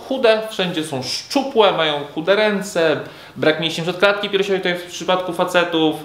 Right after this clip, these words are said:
Po prostu jakby nie mają mięśni, które też często bardzo warunkują to, jak my wyglądamy. I też te osoby mają taki mały, okrągły zazwyczaj brzuchy i to tak naprawdę jest wynik tego, że ta tkanka tłuszczowa jest tam odłożona. To też może się wiązać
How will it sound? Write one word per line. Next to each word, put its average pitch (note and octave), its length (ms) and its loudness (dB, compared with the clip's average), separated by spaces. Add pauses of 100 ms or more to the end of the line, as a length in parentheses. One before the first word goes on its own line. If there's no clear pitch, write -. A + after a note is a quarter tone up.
(460)
Po A#3 100 4
prostu A#3+ 320 2
jakby A3 220 2
nie A3 100 0
mają G#3 260 0
mięśni, G#3+ 380 0
które G3 280 2
też G3 340 0
często F#3 300 -2
bardzo E3 300 0
warunkują F3+ 760 2 (120)
to, F#3 120 4
jak E3 180 2
my E3+ 100 -6
wyglądamy. E3 600 0 (360)
I A3+ 120 -2
też B3 240 2
te A#3 80 4
osoby A3+ 200 0
mają A3 120 0
taki G3+ 240 -8 (120)
mały, A3 480 2
okrągły E3+ 500 -2
zazwyczaj D#3+ 500 -2 (120)
brzuchy D3+ 400 0 (420)
i B3 400 0
to G#3 180 4
tak G3+ 200 -4
naprawdę F3 320 2
jest D#3 160 -4
wynik D#3+ 220 -4
tego, E3+ 240 0
że - 60 -6
ta D#3+ 80 2
tkanka E3+ 360 0
tłuszczowa D3+ 540 -2
jest C3 600 -2
tam A#2+ 280 0 (340)
odłożona. D3+ 720 0 (200)
To G3 100 2
też A3+ 280 2
może D3+ 180 -4
się C3+ 160 -4
wiązać A#2 460 0